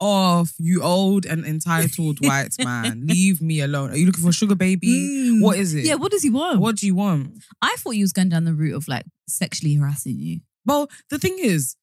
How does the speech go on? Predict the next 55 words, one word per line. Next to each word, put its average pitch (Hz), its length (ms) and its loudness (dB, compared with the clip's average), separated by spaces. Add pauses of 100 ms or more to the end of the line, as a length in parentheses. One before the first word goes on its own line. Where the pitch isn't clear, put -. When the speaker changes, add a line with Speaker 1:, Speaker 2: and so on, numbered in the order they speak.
Speaker 1:
somehow 269 460 -6
it 180 100 -2
did 233 180 -6
feel 185 180 0
sexual. 170 320 -2
Speaker 2:
Mm, 190 340 2 (140)
mm. 196 80 -2
Speaker 1:
It 220 60 4
was 247 160 2
weird. 233 500 0
And 190 220 -2 (260)
I 214 60 -6
was 202 100 -4
struggling 269 400 -2
to 180 180 -4
explain 185 440 -2
this 147 180 -4
to, 131 280 -8 (160)
to 147 120 -2
Fing 165 220 0
as 127 120 -2
well, 135 160 -2
'cause 131 340 -8 (760)
when 262 160 0
he 302 80 0
called 240 300 -4
me, 131 180 -6
he 156 80 -2
was 170 140 -2
like, 143 260 -4 (260)
he 175 120 -4
could 185 120 0
hear 240 140 2
what 202 100 -2
was 151 120 -2
going 170 160 0
on 156 40 -2
in 147 60 0
the 135 60 -2
background. - 320 -10
No, 165 100 0
when 165 180 2
I 185 80 2
called 175 200 -4
him, 151 120 -4
sorry, 113 320 -8
he 143 120 -10
could - 100 -4
hear 202 100 2
what 165 80 -2
was 135 100 -4
going 143 160 -2
on - 20 -4
in 131 60 -4
the 123 60 -6